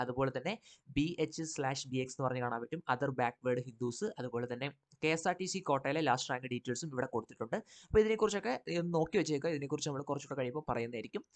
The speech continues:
ഇനി ഇവിടുത്തെ ഫീ സ്ട്രക്ചറിൻ്റെ കാര്യങ്ങളും കൊടുത്തിട്ടുണ്ട്. ടു തൗസൻഡ് ട്വന്റി ഫോർ ട്വന്റി ഫൈവ് ഈ വർഷത്തെ അക്കാഡ-, ആ, ഫീ സ്ട്രക്ചറിനെ കുറിച്ചും ഇവിടെ കൃത്യമായിട്ട് മെൻഷൻ ചെയ്തിട്ടുണ്ട്. അപ്പം ഇവിടുത്തെ ഈ ഒരു അഡ്മിഷൻ പ്രൊസീജിയറിന് വേണ്ടിയിട്ട് നിങ്ങൾക്ക് ഹെൽപ്ഫുൾ ആയിട്ടുള്ള ഒരു നമ്പർ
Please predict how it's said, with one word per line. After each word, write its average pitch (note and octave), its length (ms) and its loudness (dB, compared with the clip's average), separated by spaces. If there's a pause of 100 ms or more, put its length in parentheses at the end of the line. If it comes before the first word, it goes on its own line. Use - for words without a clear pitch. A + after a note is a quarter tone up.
(340)
ഇനി F3 160 4
ഇവിടുത്തെ E3+ 300 2
ഫീ F3 180 2
സ്ട്രക്ചറിൻ്റെ F#3 560 0
കാര്യങ്ങളും D3+ 380 2
കൊടുത്തിട്ടുണ്ട്. C3 440 -4
ടു B2 160 0
തൗസൻഡ് C3+ 260 -2
ട്വന്റി C3+ 260 -2 (100)
ഫോർ F3+ 200 4
ട്വന്റി B2+ 300 0
ഫൈവ് B2 160 4
ഈ C#3+ 120 0
വർഷത്തെ G#3 360 -2 (240)
അക്കാഡ-, C3+ 320 0 (100)
ആ, - 20 4 (160)
ഫീ D3+ 160 2
സ്ട്രക്ചറിനെ D3 320 -6 (120)
കുറിച്ചും D#3 320 -4
ഇവിടെ C3+ 180 4 (220)
കൃത്യമായിട്ട് D#3+ 420 0
മെൻഷൻ B2 260 -6
ചെയ്തിട്ടുണ്ട്. B2+ 340 0 (840)
അപ്പം D3+ 220 6
ഇവിടുത്തെ D#3 260 2 (380)
ഈ - 100 2
ഒരു F3+ 140 6
അഡ്മിഷൻ F#3 400 -2
പ്രൊസീജിയറിന് F#3 540 0
വേണ്ടിയിട്ട് D3+ 320 0
നിങ്ങൾക്ക് D3 320 -6
ഹെൽപ്ഫുൾ D3 320 0
ആയിട്ടുള്ള C#3+ 260 2
ഒരു C3+ 140 -2
നമ്പർ B2+ 220 0